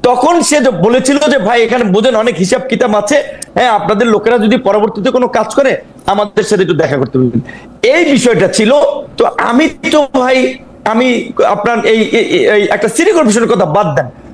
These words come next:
আমি এই যে বললাম যে আপনার এই বিভিন্ন ধরনের আর্থিক বিভিন্ন ধরনের কথাবার্তা বলে থাকে, পাঁচটা সুস্পষ্ট এভিডেন্স যদি কেউ দেখাতে পারে, আপনার প্রকরণ লাইভ চ্যালেঞ্জ দিয়ে বললাম,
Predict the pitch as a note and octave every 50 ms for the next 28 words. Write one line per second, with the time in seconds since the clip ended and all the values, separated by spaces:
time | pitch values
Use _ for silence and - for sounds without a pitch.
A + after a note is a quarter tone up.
0 | - - - G#3 A#3 C4+ C#4+ C#4 G3 C#4 A3 F3+ A#3 B3 C4 C4+ A#3 F#3 A3+ -
1 | - - - G#3+ A3+ G#3+ E3+ G#3+ A3 A3+ A3+ A3+ A3+ A3 A3+ A3 - - F3 G3
2 | G3+ - - - - F#3+ E3+ E3 G3+ G#3 G#3+ G#3+ F#3 A3 G#3+ G#3+ G#3+ F#3+ G3+ -
3 | G#3 G#3+ A3 A3 A3 G3 D3 D#3+ G#3+ B3 B3 - F#3+ E3 - C#3 B2 - - -
4 | - - - - - - - - B3+ B3+ G3+ - - - - D#4 D#4+ E4+ F4+ F4+
5 | - - - - - A#3 C#4 D4+ D4 D4 - - C4+ B3 - C4 C4+ B3+ A#3+ -
6 | A3 B3 B3 A3+ D#4+ D4+ D#4+ F4+ F#4 F#4 - - - - B3 C4 G#3+ B3+ F3+ -
7 | - A3+ A3 D#3 G#3 F#3 - F#3 F3 F3 D3+ C#3 B2+ A#2+ - - - - - -
8 | G3+ A#3 G#3+ - D4+ D4+ - B3+ A#3+ C4+ C4 A#3+ C4 C#4 C4+ C4+ - - B3+ C4+
9 | D#4+ F4 E4+ C#4 G#3+ D4 C4+ A3+ A3 G#3 G3 F#3